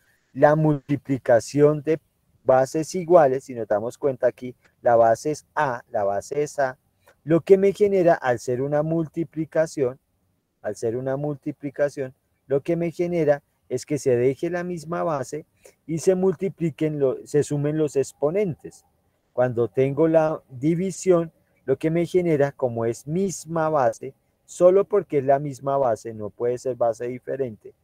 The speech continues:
se deja la misma base, la misma que está, y se restan los exponentes. Profe, y si de pronto fuera, no sé, dos a la tres y abajo fuera cinco a la dos, ¿qué base se deja? ¿Dos quintos?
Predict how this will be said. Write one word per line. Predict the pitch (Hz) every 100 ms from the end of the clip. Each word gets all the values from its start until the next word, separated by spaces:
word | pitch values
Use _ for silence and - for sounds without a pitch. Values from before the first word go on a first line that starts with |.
| _ _ _ _ _ _
se | -
deja | 135 123 110
la | 104 98
misma | 117 165 175 165 185
base, | 190 156 139 160 127
la | 92
misma | 95 104 120 127
que | 151
está, | 147 - 131 139 _ _ _ _ _
y | 214 220
se | 208 175
restan | 143 131 - 139
los | 143 135
exponentes. | 139 - 139 175 185 - 101 - _ _ _
Profe, | 170 202 214
y | 214
si | 185 160
de | 151
pronto | 151 147 175 170
fuera, | 180 175 170
no | 165
sé, | 170 156
dos | 120 131 139
a | 160
la | 165 147
tres | - 123 131 143 - _ _ -
y |
abajo | 147 147 143 147
fuera | 151 160 151 147 143 143 139 131 _ _ _
cinco | - 156 156 151 - 151 - _ _
a | 127 120
la | 113 113
dos, | 127 139 135 - _ _ _ _ _ _ -
¿qué | 165
base | 160 156 170 160
se | 151 120
deja? | 123 110 95 _ _ -
¿Dos | 143 147
quintos? | - 196 170 196